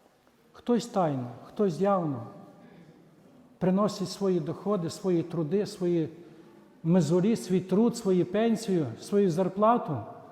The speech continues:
для слави Божої і для настоятеля часто. Я вам щиро дякую за ваші, тому що хто привик, не замічає, а люди, які бачать,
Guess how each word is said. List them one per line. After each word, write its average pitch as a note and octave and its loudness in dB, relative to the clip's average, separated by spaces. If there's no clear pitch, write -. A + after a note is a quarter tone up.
для D#3+ 0
слави F#3+ 2
Божої E3 2
і F#3 4
для F3+ 2
настоятеля F#3 -2
часто. - -12
Я F3+ 6
вам F3+ 6
щиро A3+ 0
дякую E3+ -6
за D3+ 2
ваші, F3 0
тому G3 4
що F#3+ -2
хто G#3 2
привик, G#3+ -2
не F#3 0
замічає, F3+ -2
а E3+ 0
люди, G#3 4
які E3+ 0
бачать, D#3 0